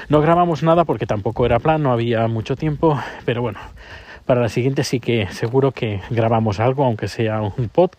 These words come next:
un, un capítulo de podcast o hola, ¿qué tal? O un directo en Twitch, no sé, ya veremos. Pero, pero esta, esta vez la, no teníamos mucho tiempo y tampoco era plan de, "Venga, tenemos pocos minutos, vamos a, a grabar". No, yo... Eh, antes,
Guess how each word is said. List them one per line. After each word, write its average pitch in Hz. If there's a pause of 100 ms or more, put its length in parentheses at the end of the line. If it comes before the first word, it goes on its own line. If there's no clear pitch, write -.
un, 107 (460)
un 123
capítulo 123
de 117
podcast 160
o 117 (140)
hola, 135
¿qué 131
tal? 185 (220)
O 120 (380)
un 131
directo 127
en 123
Twitch, 170
no 120
sé, 95
ya 113
veremos. 110 (120)
Pero, 113
pero 107
esta, 117 (420)
esta 131
vez 127
la, 123 (400)
no 123
teníamos 120
mucho 120
tiempo 135 (140)
y 123
tampoco 107
era 95
plan 98
de, -
"Venga, 170 (360)
tenemos 151
pocos 175
minutos, 175
vamos 175
a, 185
a 156
grabar". 107
No, 117 (180)
yo... 90 (800)
Eh, 131
antes, 117